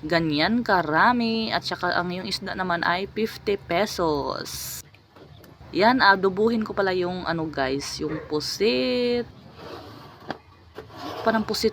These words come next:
guys. Sa hal-, ang ano pala yung kilo dyan guys ay one hundred twenty pesos ang kilo. Tapos ang binili ko ay halagang isang daan. At walong piraso na yan. Tignan nyo oh.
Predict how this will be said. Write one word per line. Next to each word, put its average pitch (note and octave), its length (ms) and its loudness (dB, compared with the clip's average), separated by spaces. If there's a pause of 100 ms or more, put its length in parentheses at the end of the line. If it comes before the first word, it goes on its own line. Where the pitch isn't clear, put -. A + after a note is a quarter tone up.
guys. C#4 400 2
Sa A#3+ 80 -2
hal-, A3 240 0
ang G#3 240 -2
ano A#3 160 0
pala A#3 160 4
yung A3 160 2
kilo G#3 240 2
dyan F#3 160 0
guys F#3+ 160 -2
ay - 80 -2
one G3 240 2
hundred G3 320 -2
twenty F3+ 320 -2
pesos E3+ 800 2
ang F#3 240 2
kilo. G3+ 320 2
Tapos F3 400 2
ang F3+ 160 0
binili F#3 320 0
ko F#3+ 160 2
ay G3+ 320 2 (160)
halagang F3+ 400 2
isang G3 320 0
daan. F3+ 640 4 (400)
At F3 160 2
walong A3+ 400 4
piraso A#3+ 480 6
na A3+ 160 2
yan. B3 160 2
Tignan G#3 320 -2
nyo G3 160 -6
oh. F#3+ 160 -8